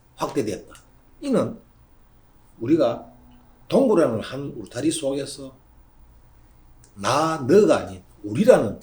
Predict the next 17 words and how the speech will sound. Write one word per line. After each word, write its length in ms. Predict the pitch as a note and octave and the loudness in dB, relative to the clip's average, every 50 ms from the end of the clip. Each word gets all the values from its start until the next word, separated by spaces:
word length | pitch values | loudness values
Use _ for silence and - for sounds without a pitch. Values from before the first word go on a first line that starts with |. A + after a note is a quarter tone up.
| - _ | -18 _
공동체 480 | - G#2 D#3 G#3 G#3+ C4+ C4 - G3 | -6 -4 -2 0 2 2 0 0 0
의식을 340 | D#3 B2 A2+ - A2 F#2+ F2+ | -2 -2 -4 -6 -8 -8 -8
가지고 460 | F2 G2 G2+ G2 F#2 - F#2 F#2 - - - - - - - - - - - - _ _ | -8 -8 -8 -10 -12 -16 -18 -20 -20 -20 -20 -20 -20 -20 -20 -20 -20 -20 -20 -20 _ _
정말 500 | - - - - D3+ F#3 G3+ G3 G3 F#3+ - | -16 -16 -14 -10 -6 -4 -4 -4 -4 -8 -12
서로 260 | - - - A2+ A#2+ A#2 | -14 -14 -10 -8 -6 -6
사랑하고 720 | A2+ - G2+ G#2 G2+ G#2 A2 A#2+ A#2 A#2 A2+ A2+ A2+ - - | -6 -4 -4 -4 -4 -2 -2 -2 -2 -4 -6 -10 -12 -14 -8
배려하고 680 | - G#2 G#2+ A2+ C3 B2 A2+ A2 A2+ A2+ A2 G#2+ - - _ | -4 -2 -2 -2 -2 -2 -4 -4 -6 -8 -12 -14 -16 -20 _
도와주는 640 | - B2 C#3+ D3 B2+ G#2+ F#2+ G#2 G#2+ A2+ A2+ A2+ A2+ - - - - - - - - - - - - - - | -6 -2 0 0 0 0 -4 -8 -10 -10 -10 -10 -12 -16 -20 -20 -20 -20 -20 -20 -20 -20 -20 -20 -20 -20 -14
그런 280 | - - A3+ A3 - - | -8 -6 -4 -4 -2 -4
마음가짐, 720 | - - F#2+ F#2+ G2+ A2+ C3+ G3+ - - D#4 - A#2+ - - - - _ | -6 -8 -8 -8 -6 -2 -2 -2 -2 -2 -6 -8 -10 -12 -18 -20 -18 _
정신적인 680 | - A2+ A2+ A2+ - B3+ D4+ - G#3+ F3 A#2+ G2+ G2 | -8 -6 -4 -2 -2 -2 -2 -2 -2 -2 -2 -2 0
무형의 580 | A2 A#2+ B2+ C3+ F3+ C4+ D4 C#4 F#3 - F#2 G2+ | -2 0 6 8 8 8 8 6 4 2 0 -6
어떤 420 | G#2+ - - - G#2 G2+ F#2+ F2+ - - _ _ _ _ _ _ | -12 -14 -12 -10 -8 -8 -8 -10 -12 -18 _ _ _ _ _ _
이 100 | - A#2+ | -12 -12
자산이 540 | A#2 - - - - C#3 E3+ D3+ A#2 - - - _ - - - - - - - | -12 -12 -14 -10 -8 -6 -6 -6 -6 -8 -12 -18 _ -10 -8 -6 -6 -6 -8 -10
저는 220 | - B2 A#2+ A#2 G#2 | -10 -6 -6 -6 -6
상당히 600 | - - - G2+ G2+ A#2 C3+ C#3 C3+ B2 - | -8 -10 -14 -10 -8 -6 -4 -4 -6 -6 -8